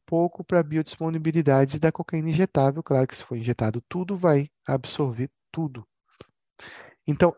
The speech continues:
essas três características do crack fazem dela uma droga muito potente e, em alguns aspectos, até mais rápida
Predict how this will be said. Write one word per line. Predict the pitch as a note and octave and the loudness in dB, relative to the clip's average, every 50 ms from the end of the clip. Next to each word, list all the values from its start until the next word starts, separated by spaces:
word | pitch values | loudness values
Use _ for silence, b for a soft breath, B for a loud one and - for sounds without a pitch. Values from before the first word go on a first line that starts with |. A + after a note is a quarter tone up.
| _ | _
essas | - E3+ F#3 G#3+ G#3 F#3 - F#3+ F3+ - - - - C#3+ C3+ C3+ _ _ | 4 6 6 6 6 4 4 2 2 2 0 -8 -8 -10 -20 -20 _ _
três | _ - F3+ G3 A3 A#3 G#3+ - - | _ 6 6 8 8 6 4 0 0
características | - F3+ E3 D#3+ - _ - C#3+ C#3+ - - C3+ B2 | 2 2 2 2 0 _ -4 -4 -4 -4 -6 -10 -6
do | A#2 B2+ A#2+ | -4 -6 -4
crack | - - C#3 D3+ E3 - - | 0 2 4 4 2 2 -2
fazem | - - - - D3+ C#3 C3+ B2+ C3 D#3 E3 D#3 | -14 -14 -2 2 4 4 4 2 2 -2 -4 0
dela | C3 B2+ B2 B2+ C3 C3 | 2 2 2 2 2 0
uma | C3 C#3+ C#3+ | -2 -6 -6
droga | C3 B2+ B2+ B2 B2+ B2 C#3 C#3 | -4 -2 -2 -2 0 -2 -4 -4
muito | C3 C3 C3 C3+ C3+ C3 C3+ C#3 D3 D#3+ F3+ F#3 - - _ | -4 -8 -10 -10 -8 -6 -6 -4 -4 -4 -4 -6 -8 -12 _
potente | - G3 - _ - C#3+ B2+ B2+ C3+ - - - - - _ _ _ _ _ _ _ _ _ _ B B B B B B _ | -4 -4 -4 _ 0 -2 -2 -2 -6 -10 -14 -18 -20 -20 _ _ _ _ _ _ _ _ _ _ B B B B B B _
e, | F#3+ G#3+ A#3+ B3 | 4 6 8 8
em | A3+ | 8
alguns | G3 F3+ D#3 C#3+ D3 D#3 D3+ C#3 | 8 6 4 2 0 0 4 6
aspectos, | F3+ F#3 F3 - - _ - F3+ G3 G#3+ - - _ - C#3+ - - - - - _ _ _ _ _ _ _ _ _ _ _ _ | 6 4 4 0 -4 _ 6 6 6 6 4 0 _ -10 -10 -10 -10 -16 -18 -20 _ _ _ _ _ _ _ _ _ _ _ _
até | - E3 E3+ - _ - F3 F3 | 2 2 2 2 _ 4 4 4
mais | E3+ E3+ F3 F#3 F#3 E3 | 6 6 6 6 6 4
rápida | D3 B2+ A#2 A#2+ C3+ C#3+ C#3+ C#3+ D3 - _ - F3 E3+ E3+ F#3 F#3+ F#3+ F#3 | 2 -2 0 2 2 4 4 4 2 0 _ -8 -8 -2 0 0 0 0 -4